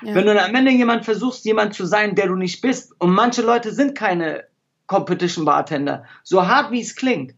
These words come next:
Speaker 1: Ja.
Speaker 2: manche Leute sind's einfach nicht.
Speaker 1: Ja.
Speaker 2: Und da muss man einfach den, den, in den, äh, äh, den, in den sauren Apfel beißen oder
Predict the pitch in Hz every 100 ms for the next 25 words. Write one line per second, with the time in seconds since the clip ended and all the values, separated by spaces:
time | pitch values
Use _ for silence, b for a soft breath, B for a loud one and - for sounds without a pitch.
0 | _ - 220 247 247 247 269 269 269 359
1 | - 160 - 147 143 131 - _ B B
2 | B 196 175 185 240 254 233 - 196 220
3 | 226 202 196 180 175 175 170 - 165 160
4 | 165 156 143 147 123 131 120 139 117 143
5 | 160 160 - 170 170 160 175 175 156 269
6 | 247 226 240 240 233 190 185 180